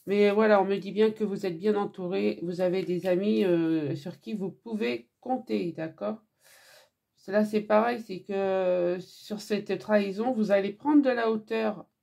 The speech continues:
au fil de, de, de, de, de ce mois de juillet, août, là, hein, parce que comme les énergies sont,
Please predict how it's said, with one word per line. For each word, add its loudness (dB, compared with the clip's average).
au -6
fil -2
de, 2
de, 2
de, -2
de, -2
de -10
ce -10
mois -2
de 0
juillet, -4
août, -6
là, -6
hein, -10
parce -14
que -6
comme -4
les -2
énergies -2
sont, -6